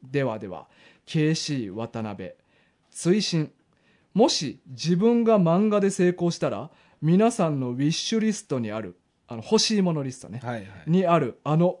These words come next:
Speaker 1: ユーフォーキャッチャーをお供えすることが私の今の目標です。
Speaker 2: うわぁ。
Speaker 1: ということですね。
Speaker 2: ありがとうございます。
Speaker 1: はい、ありがとうございます。
Speaker 2: あ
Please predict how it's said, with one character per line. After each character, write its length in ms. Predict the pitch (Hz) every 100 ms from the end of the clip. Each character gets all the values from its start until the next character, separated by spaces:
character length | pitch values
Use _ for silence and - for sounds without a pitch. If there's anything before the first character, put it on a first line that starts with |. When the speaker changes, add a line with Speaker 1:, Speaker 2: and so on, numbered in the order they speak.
| -
Speaker 1:
ユ 280 | 160 196 226
ー 20 |
フ 140 | 208
ォ 120 | 214
ー 40 | 202
キ 100 | 196
ャ 40 |
ッ 20 |
チ 240 | 185 - 156
ャ 20 |
ー 40 |
を 200 | 156 175 -
お 120 | 156
供 280 | 185 185 180
え 80 | 170
す 120 | -
る 120 | 160
こ 120 | 160
と 140 | 156 147
が 200 | 135 127
私 420 | 139 135 147 -
の 120 | 139 135
今 240 | 123 127
の 120 | 175
目 360 | 175 131 - 113
標 260 | 117 107 87
で 140 | 87
す。 220 | - 120
Speaker 2:
う 40 | 135
わ 480 | 151 165 175 165 127 - _ _ _ -
ぁ。 0 |
Speaker 1:
と 100 | 110
い 80 |
う 60 | 90
こ 80 | 82
と 80 | -
で 60 |
す 20 | -
ね。 80 |
Speaker 2:
あ 40 | 143
り 60 | 196
が 60 |
と 60 | 175
う 40 |
ご 40 | 170
ざ 80 |
い 40 | 175
ま 120 | 170
す。 160 | 160 170
Speaker 1:
は 600 | 151 135 117 120 123 120
い、 100 | 120
あ 40 |
り 60 | 127
が 140 | 127
と 60 | 135
う 20 |
ご 60 |
ざ 140 | 131 139
い 60 |
ま 100 | 139 143
す。 100 |
Speaker 2:
あ 40 | 151